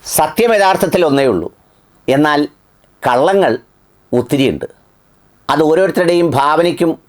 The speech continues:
രൂപത്തിനും അനുസരിച്ച് രൂപപ്പെട്ടു വരും. ഏറ്റവും പുതിയ വാർത്ത വാഷിങ്ടൺ പോസ്റ്റും അതുപോലെയുള്ള ചില പത്രങ്ങളുമൊക്കെ പുറത്തുവിട്ടിരിക്കുന്നത് യഹിയ സിൻവറിന് വളരെ മാരകമായ രോഗം ബാധിച്ച് മരണക്കിടക്കയിലാണ് എന്ന വാർത്തയാണ്.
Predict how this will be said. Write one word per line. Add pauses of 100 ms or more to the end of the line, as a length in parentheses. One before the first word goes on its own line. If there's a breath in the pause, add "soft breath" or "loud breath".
(120)
രൂപത്തിനും
അനുസരിച്ച് (340)
രൂപപ്പെട്ടു
വരും. (600)
ഏറ്റവും
പുതിയ
വാർത്ത (840 soft breath)
വാഷിങ്ടൺ
പോസ്റ്റും
അതുപോലെയുള്ള
ചില
പത്രങ്ങളുമൊക്കെ
പുറത്തുവിട്ടിരിക്കുന്നത് (640 soft breath)
യഹിയ (120)
സിൻവറിന് (440)
വളരെ (100)
മാരകമായ (120)
രോഗം
ബാധിച്ച് (300)
മരണക്കിടക്കയിലാണ് (220)
എന്ന
വാർത്തയാണ്.